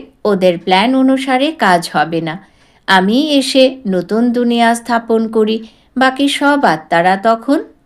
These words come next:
ওপরে ঘরে চলে যায়, অল্প সংখ্যক আত্মারাই থাকে।"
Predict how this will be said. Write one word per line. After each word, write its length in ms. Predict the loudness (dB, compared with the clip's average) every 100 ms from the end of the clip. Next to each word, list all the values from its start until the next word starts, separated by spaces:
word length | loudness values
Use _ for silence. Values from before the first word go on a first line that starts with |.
| -2
ওপরে 540 | -2 -2 -2 0 0
ঘরে 340 | 0 0 0
চলে 360 | -2 -2 0 0
যায়, 220 | 0 -4 -6 _ _ _
অল্প 400 | 2 2 0 -4
সংখ্যক 560 | -2 -2 -4 -2 -2 2
আত্মারাই 580 | 0 2 2 4 2 0
থাকে।" 520 | -2 -6 -2 -4